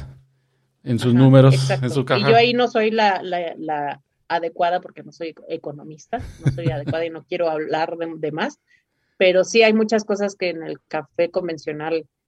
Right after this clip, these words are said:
Speaker 2: se pueden o se deberían de hacer distintas y donde sé que se están haciendo distintas y es un pago más justo es en el café de especialidad. Entonces,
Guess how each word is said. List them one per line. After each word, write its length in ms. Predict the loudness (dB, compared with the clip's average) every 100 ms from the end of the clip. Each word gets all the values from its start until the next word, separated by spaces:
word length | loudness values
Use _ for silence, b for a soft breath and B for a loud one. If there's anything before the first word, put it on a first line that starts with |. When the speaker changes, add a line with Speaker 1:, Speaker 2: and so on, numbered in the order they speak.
| _ _
Speaker 2:
se 140 | -6
pueden 520 | -2 -2 0 -2 -6 -14 -8
o 180 | -8
se 160 | -2 0
deberían 420 | 2 2 2 2
de 60 | 0
hacer 220 | -2 -6
distintas 480 | -8 -10 -4 -4 -4 _ _ _ -4
y 120 | 0
donde 240 | 2 0
sé 180 | 0 0
que 120 | 0
se 100 | -2
están 240 | -6 -4 -4
haciendo 360 | -2 -2 0
distintas 540 | -2 -6 -10 -6 -6 -8
y 220 | -18 -10 -10
es 160 | -8
un 140 | -12 -2
pago 260 | -2 -2
más 200 | -6 -8
justo 320 | -4 -4 -2 -6
es 100 | -6
en 120 | -12
el 100 | -12
café 220 | -12 -6
de 60 | -6
especialidad. 500 | -8 -8 -2 -2 -2
Entonces, 420 | -4 -6 -6